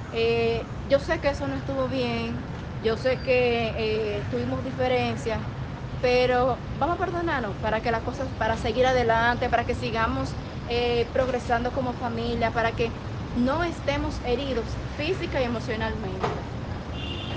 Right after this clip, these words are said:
Físicamente, porque como dije al principio, no perdonar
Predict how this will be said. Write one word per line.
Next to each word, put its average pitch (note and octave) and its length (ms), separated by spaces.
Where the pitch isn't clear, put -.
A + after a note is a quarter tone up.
Físicamente, D#4+ 840
porque A#3+ 340
como A#3 200
dije B3+ 140
al C#4 120
principio, A#3+ 600
no C#4 380
perdonar C4 580